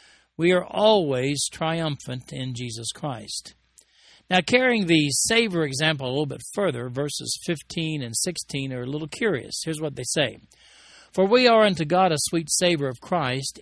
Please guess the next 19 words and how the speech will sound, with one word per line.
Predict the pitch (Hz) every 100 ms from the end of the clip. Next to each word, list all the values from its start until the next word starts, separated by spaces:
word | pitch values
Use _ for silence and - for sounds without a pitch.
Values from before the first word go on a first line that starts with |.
| -
in | 180 175 156
them | 165 165
that | 151
are | 147
saved | 135 - 185 160 165 160
and | - 175 196 208 196
in | - 202 208
them | 190 196 196
that | 190
perish. | - 220 190 - - - _ _ _ - - -
To | 175
the | 190
one | 208 233 220
we | 208
are | 190
the | 156
savour | - 185 160 143
of | 123
death | 131 160